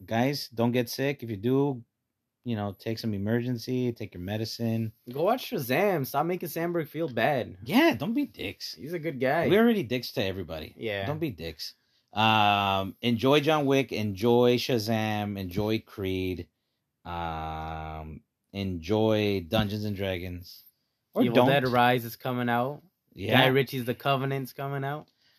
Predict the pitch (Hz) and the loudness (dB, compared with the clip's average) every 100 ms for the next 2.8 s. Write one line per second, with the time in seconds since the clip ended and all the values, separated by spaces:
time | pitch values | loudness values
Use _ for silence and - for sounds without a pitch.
0 | - 131 151 151 143 139 143 117 135 131 | 0 4 6 4 0 -2 -2 -2 0 0
1 | 117 104 95 85 80 104 110 92 87 _ | 0 -2 -4 -6 -4 -2 0 0 -4 _
2 | _ _ _ - 95 113 123 82 | _ _ _ -14 -6 -4 -4 -4